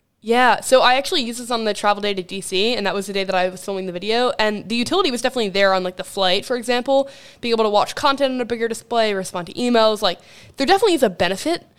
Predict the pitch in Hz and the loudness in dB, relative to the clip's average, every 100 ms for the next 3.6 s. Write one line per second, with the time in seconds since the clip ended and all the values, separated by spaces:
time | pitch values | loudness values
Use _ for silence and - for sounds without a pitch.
0 | _ _ 240 233 247 311 277 269 277 247 | _ _ 0 0 -2 -2 2 0 0 -4
1 | 233 202 190 - _ _ - 208 214 269 | -2 -2 -2 -6 _ _ 0 2 2 0
2 | 285 - 214 - 220 208 190 180 - - | -2 0 0 0 0 2 0 -4 -12 -4
3 | 247 247 262 262 320 | -2 0 -2 -2 -2